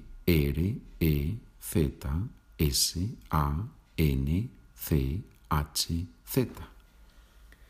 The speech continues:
¿Cómo se dice happy en español?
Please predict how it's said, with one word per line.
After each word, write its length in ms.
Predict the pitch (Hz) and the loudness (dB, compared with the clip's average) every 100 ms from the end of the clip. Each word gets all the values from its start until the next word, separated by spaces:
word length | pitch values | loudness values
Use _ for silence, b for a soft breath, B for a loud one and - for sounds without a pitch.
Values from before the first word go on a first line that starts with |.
| b b b | b b b
¿Cómo 260 | - 147 170 | 2 4 4
se 200 | - 101 | 2 4
dice 440 | 104 107 - 90 80 - | 4 2 2 0 2 0
happy 500 | 80 80 87 120 - | 0 0 -2 -2 0
en 120 | 76 | 0
español? 760 | 71 - 71 67 67 69 98 | 0 0 -2 -2 -2 -2 -4